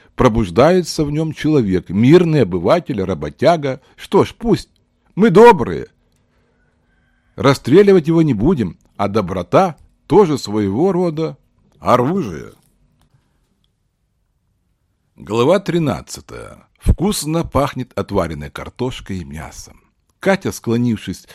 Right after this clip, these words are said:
над казанами, раскладывает картошку в котелки, миски и даже пустую каску, которую, присев на корточки, держит перед нею широкоскулый боец-узбек.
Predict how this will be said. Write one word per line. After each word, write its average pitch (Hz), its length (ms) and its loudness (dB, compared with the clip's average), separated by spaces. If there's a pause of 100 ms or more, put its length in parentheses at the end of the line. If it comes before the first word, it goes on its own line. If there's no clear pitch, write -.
(100)
над 90 200 -8
казанами, 131 760 -10 (300)
раскладывает 98 840 -8
картошку - 540 -10
в - 80 -16
котелки, 98 600 -12 (220)
миски 110 440 -4
и 104 40 -4
даже 110 280 -4
пустую 113 480 -8
каску, - 540 -10 (140)
которую, 143 420 -2
присев 104 480 -2
на 78 120 -8
корточки, 113 680 -4 (200)
держит 107 440 -2
перед 87 280 -10
нею 139 360 -6 (260)
широкоскулый 139 800 -4
боец-узбек. 92 1040 -8